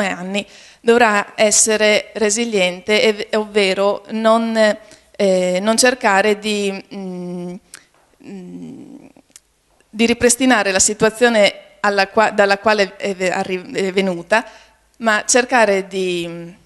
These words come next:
di avere delle idee innovative, magari anche copiandole, come ha detto Daniela prima di me, dagli altri, in modo da,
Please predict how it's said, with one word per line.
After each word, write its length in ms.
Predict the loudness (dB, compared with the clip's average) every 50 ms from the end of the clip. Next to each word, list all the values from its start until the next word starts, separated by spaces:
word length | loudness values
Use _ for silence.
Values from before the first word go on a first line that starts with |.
| _ _ -2
di 80 | 0
avere 240 | 2 2 4 2 2
delle 200 | 2 2 0 0
idee 240 | 0 0 2 0 0
innovative, 840 | 2 2 0 2 2 2 0 0 -6 -4 -4 -4 -2 -4 -4 -4 -6 -14 -20 _
magari 360 | _ -2 0 0 2 2 2 0
anche 220 | 0 -2 -6 -8
copiandole, 800 | -8 -10 -6 -2 0 2 2 2 2 0 2 2 2 2 0 -6
come 360 | -8 -12 -10 -6 -6 -6 -4
ha 120 | -4 -4 -4
detto 240 | -4 -4 -4 -2
Daniela 380 | -2 0 0 0 -2 -2 -2 -4
prima 260 | -4 -8 -6 -6 -4
di 100 | -4 -2
me, 260 | -2 0 0 0 0 -2 -10 -20 _ _ _ _ _ _ _
dagli 320 | _ 0 0 2 2 2
altri, 560 | 2 2 2 0 -2 -4 -8 -6 -6 -6 -4 -2
in 60 | 0
modo 220 | 0 2 2 2
da, 420 | 2 2 4 4 2 0 -4 -8